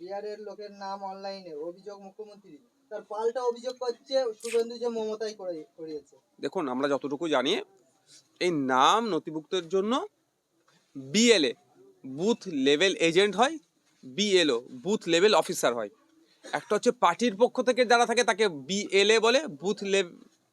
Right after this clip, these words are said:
Speaker 2: লেভেল এজ-, এ-, এজেন্ট। আর যেটা সরকারের থেকে, তাকে সেটা হচ্ছে অফিসার হয়। তো এরা এই নাম কার হচ্ছে না উঠছে, এগুলোই, এগুলো দেখভাল করে। এরাই বলতে পারবে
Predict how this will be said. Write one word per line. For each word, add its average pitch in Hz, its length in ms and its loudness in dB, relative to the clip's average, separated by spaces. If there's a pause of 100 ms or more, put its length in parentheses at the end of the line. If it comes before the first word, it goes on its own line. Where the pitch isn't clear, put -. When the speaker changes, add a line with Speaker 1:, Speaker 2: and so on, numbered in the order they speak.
(640)
Speaker 2:
লেভেল 175 300 4
এজ-, 147 380 0
এ-, 135 760 2
এজেন্ট। 240 320 4 (880)
আর 143 320 6
যেটা 185 340 6
সরকারের 196 500 4
থেকে, 247 200 2
তাকে 240 180 2
সেটা 214 220 4
হচ্ছে 294 320 2 (180)
অফিসার 170 420 0
হয়। 120 120 -4 (540)
তো - 140 -8
এরা 214 400 8
এই 220 140 0
নাম 208 300 6
কার 220 200 6
হচ্ছে 214 400 4
না 196 200 6
উঠছে, 208 400 2
এগুলোই, 196 320 4
এগুলো 208 220 4
দেখভাল 156 440 2
করে। 120 240 0 (1040)
এরাই 196 320 6
বলতে 208 300 4
পারবে 214 440 6